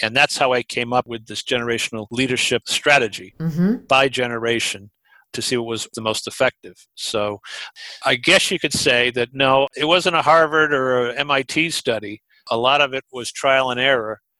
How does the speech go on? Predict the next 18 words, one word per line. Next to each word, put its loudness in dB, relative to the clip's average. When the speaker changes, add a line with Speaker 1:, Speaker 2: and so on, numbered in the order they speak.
Speaker 1:
but -4
I -4
feel -12
very -2
confident -4
that -6
I 2
am 0
meeting 0
the -12
student -2
where 2
they 0
live. 0
Speaker 2:
Mm-hmm. 0
Speaker 1:
And -2
I'm -4
confident 0